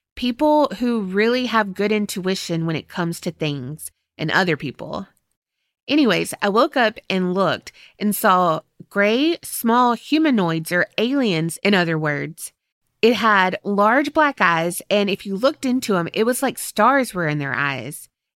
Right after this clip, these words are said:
It had almost no nose and a big mouth. It was also dry looking, like this thing needed some lotion or something. The thing looked at me like, "What the fuck? Why is she up? She's supposed to be asleep."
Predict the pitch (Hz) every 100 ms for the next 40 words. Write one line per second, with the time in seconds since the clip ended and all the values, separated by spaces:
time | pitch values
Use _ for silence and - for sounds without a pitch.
0 | - 269 277 254 214 - 220 285 320 277
1 | - - 196 196 233 320 180 170 185 -
2 | - 185 185 202 185 175 151 123 151 _
3 | _ _ _ _ 247 254 - 247 320 466
4 | 311 185 170 180 208 160 151 - 143 139
5 | 165 185 - 220 - 233 233 233 214 220
6 | 202 175 165 156 180 226 - 156 139 -
7 | 135 139 - 127 180 - _ _ _ _
8 | _ _ _ - 220 - 254 330 359 220
9 | 320 - 185 165 185 151 - 202 - 220
10 | - 269 190 - 175 269 226 - 190 -
11 | 180 269 - - - 190 208 202 190 208
12 | 202 - 196 160 - 220 220 113 123